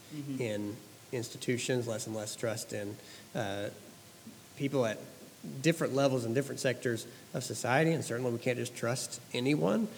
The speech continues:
Speaker 2: But the answer is not to just go, "Well, looks like then I'll just do it all myself. I'll just figure it all out for myself." Like you said, expert on everything. You can't be an expert on,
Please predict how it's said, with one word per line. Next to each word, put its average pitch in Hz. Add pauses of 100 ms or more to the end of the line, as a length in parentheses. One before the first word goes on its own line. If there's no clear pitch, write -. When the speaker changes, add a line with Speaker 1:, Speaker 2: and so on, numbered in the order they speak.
(140)
Speaker 2:
But 117
the 131
answer 160
is 120
not 120
to 123
just 123
go, 113 (100)
"Well, 117
looks 143
like 120
then 113 (120)
I'll 120
just 127 (380)
do 120
it 110
all 107
myself. -
I'll 123
just -
figure 135
it 131
all 123
out 120
for -
myself." 143 (400)
Like 135
you -
said, 123 (120)
expert 139
on 131
everything. 151
You 170
can't 196
be 170
an 160
expert 139
on, 127